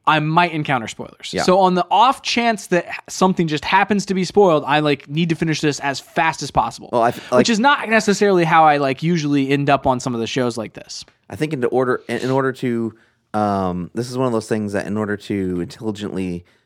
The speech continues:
Speaker 2: talk about Star Wars anymore, we have to watch this.
Speaker 1: Yeah, and it's awesome.
Speaker 2: Because of what happened.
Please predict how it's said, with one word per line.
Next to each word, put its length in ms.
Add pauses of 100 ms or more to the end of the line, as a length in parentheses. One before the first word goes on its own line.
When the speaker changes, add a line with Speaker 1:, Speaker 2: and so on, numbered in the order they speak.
(120)
Speaker 2:
talk 160
about 200
Star 260
Wars 240
anymore, 520
we 140
have 280
to 60
watch 300
this. 300
Speaker 1:
Yeah, 240
and 80
it's 160
awesome. 300
Speaker 2:
Because 100
of 80
what 160
happened. 360